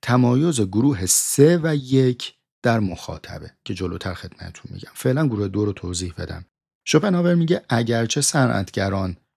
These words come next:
می‌تونن محافظه کارانه زیست بکنن، اما محافظه کاری برای بازرگان خلاف مقتضای کسب و کارشه. بازرگان کسیه که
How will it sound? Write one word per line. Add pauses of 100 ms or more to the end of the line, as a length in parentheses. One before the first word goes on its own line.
می‌تونن
محافظه
کارانه
زیست
بکنن،
اما
محافظه
کاری
برای
بازرگان (380)
خلاف
مقتضای
کسب
و
کارشه.
بازرگان
کسیه (520)
که